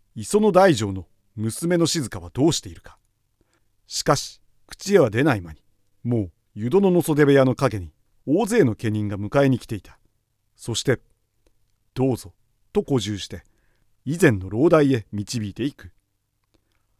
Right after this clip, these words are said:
吉次が待ち受けていた。九郎を上の座に昇じ、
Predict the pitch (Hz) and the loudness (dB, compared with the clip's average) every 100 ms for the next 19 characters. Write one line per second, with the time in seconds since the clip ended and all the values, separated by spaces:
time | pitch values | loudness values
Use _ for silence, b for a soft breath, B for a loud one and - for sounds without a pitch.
0 | _ _ _ - - 240 208 123 90 92 | _ _ _ -20 -8 -4 0 -2 -4 -8
1 | 123 113 98 85 - _ _ _ _ _ | -6 -6 -10 -16 -20 _ _ _ _ _
2 | _ _ _ _ _ 135 123 101 92 - | _ _ _ _ _ -2 0 -2 -8 -6
3 | 120 170 151 147 135 - 110 92 | -2 0 4 4 2 0 -4 -6